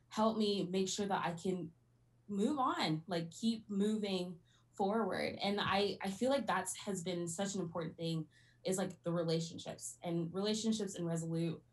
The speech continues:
will start with Ari, so we're gonna put 'em together. But I, I just have seen that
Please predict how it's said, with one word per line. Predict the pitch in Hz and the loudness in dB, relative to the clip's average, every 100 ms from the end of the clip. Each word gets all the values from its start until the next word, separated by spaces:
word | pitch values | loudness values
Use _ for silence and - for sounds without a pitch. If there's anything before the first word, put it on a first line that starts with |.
| _ - | _ -4
will | 165 | -2
start | 170 170 | 0 -2
with | 165 | -4
Ari, | 165 160 156 160 | -4 -4 -2 -4
so | 165 156 | -4 -4
we're | 151 | -4
gonna | 151 - - | -6 -10 -8
put | 190 | -4
'em | 175 | -4
together. | 170 160 156 160 160 202 | -4 -2 -2 -2 -4 -6
But | 190 185 - - _ _ _ _ _ _ - | 0 2 2 -4 _ _ _ _ _ _ 0
I, | 185 202 190 | 2 4 4
I | 196 | 4
just | 226 - | 4 4
have | 226 | 0
seen | 196 - 202 220 214 190 185 - | 0 -2 2 4 6 4 0 -2
that | 175 165 160 - | 0 2 0 -2